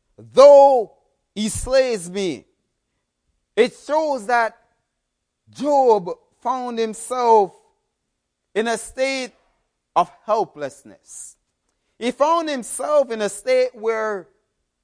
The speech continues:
he was expecting to die. He found himself in a s-, state where he didn't expect any renewal of health or wealth or any repossession of what he once had.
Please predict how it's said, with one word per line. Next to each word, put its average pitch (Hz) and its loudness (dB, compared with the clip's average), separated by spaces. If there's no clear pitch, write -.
he 214 -10
was 240 0
expecting 240 -4
to 196 -10
die. 120 -4
He 214 -6
found 262 0
himself 247 -4
in 220 -6
a 208 -2
s-, - -8
state 254 -8
where 233 0
he 233 -8
didn't 294 -4
expect 262 -8
any 226 -2
renewal 220 -4
of 160 -12
health 254 -8
or 175 -6
wealth 233 -6
or 226 10
any 269 0
repossession 220 -4
of 196 -2
what 220 -6
he 220 -10
once 233 -8
had. 208 -2